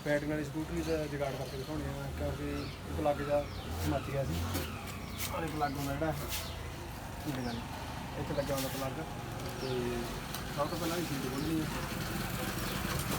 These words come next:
ਇਹਦਾ ਬਾਕਸ ਦਾ ਕੱਢਣਾ ਸਾਰਾ। ਫਿਰ ਇਹਦੇ ਪਹਿਲਾਂ ਵਾਲਾ ਗ੍ਰਿਪ ਲੱਗਿਆ ਵਾ ਇੱਥੇ, ਨੇੜੇ ਆ। ਇਹ ਗ੍ਰਿਪ ਨਾਲ ਇੱਕ ਖੋਲ ਤਾ ਜਿਹਦੇ ਨਾਲ। ਹਾਰ ਕੇ ਅਸੀਂ, ਅਸੀਂ ਹੈਗਾ ਦੇਸੀ ਜੁਗਾੜ ਹੀ ਲਾ ਦਿੰਦੇ ਹਾਂ।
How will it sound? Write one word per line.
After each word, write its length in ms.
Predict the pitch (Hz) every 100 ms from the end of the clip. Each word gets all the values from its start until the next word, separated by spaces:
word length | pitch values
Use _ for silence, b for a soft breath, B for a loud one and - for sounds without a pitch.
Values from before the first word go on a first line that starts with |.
| - - - - - - 139
ਇਹਦਾ 220 | 156 165
ਬਾਕਸ 420 | - - - -
ਦਾ 60 | 143
ਕੱਢਣਾ 260 | 147 156
ਸਾਰਾ। 200 | - 143 - - - - - - - - - - - - - - - - - - - - - - - - 147
ਫਿਰ 160 | 151
ਇਹਦੇ 220 | 165 175
ਪਹਿਲਾਂ 300 | 165 165 180
ਵਾਲਾ 100 | 175
ਗ੍ਰਿਪ 200 | 160 151 - - 135
ਲੱਗਿਆ 160 | 127 123
ਵਾ 100 | 123
ਇੱਥੇ, 200 | - - - - - - - - - - 196 - - -
ਨੇੜੇ 160 | 143 135
ਆ। 20 | 123 104 - - - - 147 - - -
ਇਹ 60 | 156
ਗ੍ਰਿਪ 320 | 151 147 131
ਨਾਲ 120 | 170
ਇੱਕ 80 | 160
ਖੋਲ 340 | 156 135 135 143
ਤਾ 80 | 131
ਜਿਹਦੇ 200 | 127 123
ਨਾਲ। 140 | 143 123 113 - - - - - - - - -
ਹਾਰ 140 | 147
ਕੇ 200 | 147 160
ਅਸੀਂ, 460 | 147 156 156 160 165 - - - - - - 160
ਅਸੀਂ 160 | 147 160
ਹੈਗਾ 140 | 156
ਦੇਸੀ 300 | 151 143 160
ਜੁਗਾੜ 300 | 151 147 143
ਹੀ 40 |
ਲਾ 160 | 139 123
ਦਿੰਦੇ 200 | 117 113
ਹਾਂ। 120 | 110